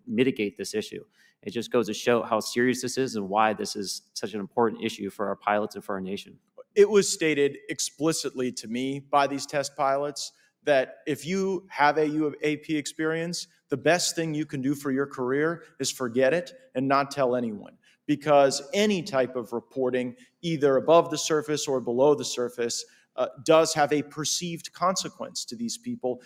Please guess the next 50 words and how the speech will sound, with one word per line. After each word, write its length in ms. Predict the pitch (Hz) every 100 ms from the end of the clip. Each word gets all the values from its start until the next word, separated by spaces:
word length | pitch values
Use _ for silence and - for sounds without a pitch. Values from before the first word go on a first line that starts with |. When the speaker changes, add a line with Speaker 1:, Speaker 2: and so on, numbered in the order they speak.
| _ 117
Speaker 2:
and 100 | 139
that 120 | 151
is 120 | 151
a 80 | 147
culture 360 | 147 139 143
we 120 | 135 131
must 260 | 127 -
change 500 | - 165 165 135 - - _
if 160 | 127 143
we 60 |
want 160 | 135 135
to 40 |
get 160 | 131 131
to 100 | 120
the 60 | 117
truth. 400 | - 160 143 - - _ -
Uh, 60 |
Mister 200 | 156 151
Chairman, 260 | 175 160 147
I, 180 | 143 -
I 120 | 151
would 120 | 151 135
observe 500 | 120 170 202 190 151 - _ _
that 320 | 143 151 -
perhaps 500 | 147 143 180 180 - - 151
as 180 | 127
we, 400 | 139 139 139 - - - 123 120
as 160 | 151 139
we 100 | 143
move 220 | 147 147
forward 480 | 139 180 190 135 110
from 240 | - 170
this 180 | 165 147
hearing, 380 | 143 127 123 120 - _ -
there 160 | 151
are 40 | 147
some 240 | 151 139
obvious 540 | 147 165 156 156 - 143
next 220 | 139 -
steps. 480 | 143 131 - - - _ _ 170
Every 240 | 180 220
person 380 | - 196 185 151
watching 420 | 143 151 143 123
this 300 | 117 120 - _ _
knows 480 | 139 156 147 135 - - -
that 100 | 139
we 180 | 131 170
need 200 | 160 151
to 100 | 135
meet 320 | 135 143 135